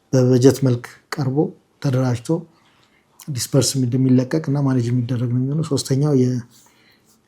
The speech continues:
የ-፣ ከባንክ ጋር የተገናኘ ነው፣ የብድር ዋስትና የሚባል እሱም እንደዛው አንድ የፈንድ ሜካኒዝም ነው። ይሄ በናሽናል ባንክ በኩል ይደራጃል ነው የሚለው።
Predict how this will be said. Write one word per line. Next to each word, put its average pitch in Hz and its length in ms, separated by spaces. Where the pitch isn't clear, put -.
የ-፣ 135 320
ከባንክ 139 380
ጋር 127 120
የተገናኘ 120 460
ነው፣ 151 200
የብድር 135 1000
ዋስትና 131 360
የሚባል 127 340
እሱም - 340
እንደዛው 131 400
አንድ 127 260
የፈንድ 131 360
ሜካኒዝም 131 420
ነው። 156 100
ይሄ 131 100
በናሽናል 131 500
ባንክ 123 240
በኩል 139 240
ይደራጃል 131 500
ነው 127 80
የሚለው። 123 220